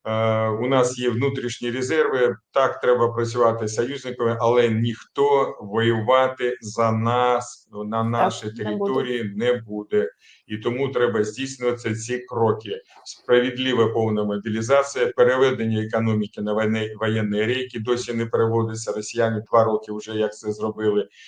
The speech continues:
Speaker 1: І зміна принципова, підвищення відповідальності громадян за захист своєї держави, тобто законодавства на рівні, е, війни. Військові піднімали питання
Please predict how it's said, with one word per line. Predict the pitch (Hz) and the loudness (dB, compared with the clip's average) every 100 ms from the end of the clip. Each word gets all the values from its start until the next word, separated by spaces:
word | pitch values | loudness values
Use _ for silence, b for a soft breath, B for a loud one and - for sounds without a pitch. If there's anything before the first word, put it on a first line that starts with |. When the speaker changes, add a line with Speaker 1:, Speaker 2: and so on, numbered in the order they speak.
| B - | B -12
Speaker 1:
І | 139 | -8
зміна | 113 117 139 135 | -6 -2 0 0
принципова, | - 120 113 123 107 135 127 117 | 0 0 0 -2 2 6 8 8
підвищення | - 113 101 113 113 110 107 | 6 -14 -10 -8 -6 -6 -6
відповідальності | 113 113 110 113 131 131 123 - 117 107 b b - 107 | -6 -4 -4 2 2 2 0 -2 -6 -6 b b -14 -2
громадян | 113 113 110 117 110 | 2 2 4 2 2
за | 107 113 | 2 2
захист | 101 113 107 104 - | 4 2 0 -8 -6
своєї | 101 101 | -4 -4
держави, | 104 - 127 123 113 113 | -4 0 4 4 2 -2
тобто | 107 110 | -6 -6
законодавства | 107 113 110 107 120 120 - 104 | -6 -4 -2 0 2 0 -2 -4
на | 104 | -2
рівні, | 107 113 107 101 - b b b 101 | 0 0 0 0 -4 b b b -6
е, | 104 104 101 101 | -2 0 0 0
війни. | 113 104 - 92 | 2 2 -2 -4
Військові | 120 117 165 143 131 | -4 -2 2 4 4
піднімали | 127 117 127 120 113 110 | 0 0 4 6 6 2
питання | 113 117 110 104 101 | 0 2 2 2 0